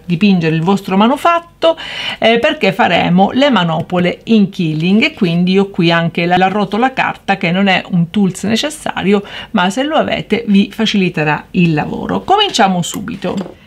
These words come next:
Prendiamo sei stecche da gelato e allineiamole ben bene. Come prima cosa versiamo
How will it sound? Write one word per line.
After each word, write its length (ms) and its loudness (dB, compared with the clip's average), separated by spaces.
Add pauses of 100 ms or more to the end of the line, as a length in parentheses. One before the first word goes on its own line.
(100)
Prendiamo 640 0
sei 380 0
stecche 800 -2
da 160 0
gelato 840 -2
e 300 0
allineiamole 1160 2 (220)
ben 460 0
bene. 840 -2 (240)
Come 260 0
prima 340 0
cosa 600 -2 (100)
versiamo 1000 -6